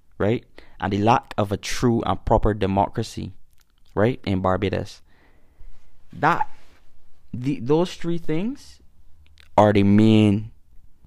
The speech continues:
reasons why we have so much violence and corruption in Barbados. The guns have to come from somewhere, guys. The drugs have to come from somewhere. We know this.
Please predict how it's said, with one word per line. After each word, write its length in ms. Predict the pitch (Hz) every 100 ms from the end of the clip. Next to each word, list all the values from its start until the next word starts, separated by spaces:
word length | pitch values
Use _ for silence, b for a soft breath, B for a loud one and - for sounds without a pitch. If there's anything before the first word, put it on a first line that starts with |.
| - -
reasons 460 | 104 101 98 95
why 180 | 101 95
we 160 | 101 98
have 220 | 92 -
so 160 | -
much 180 | 98 -
violence 640 | 101 92 101 101 95 - - -
and 120 | 110
corruption 600 | - 98 - - - - -
in 160 | 110
Barbados. 580 | - 82 - 92 - - - b b -
The 120 | 131
guns 420 | 131 180 185 175
have 240 | - 165 -
to 80 | -
come 360 | - 143 139
from 260 | - 101 98
somewhere, 680 | - - 123 120 120 95 90
guys. 460 | 90 90 - - b b b b -
The 120 | 110
drugs 380 | 113 151 160 -
have 180 | 160 143
to 60 | 107
come 240 | - 120
from 180 | - 92
somewhere. 520 | - 104 101 92 92
We 160 | 131 156
know 380 | 160 156 151
this. 440 | 147 120 101 -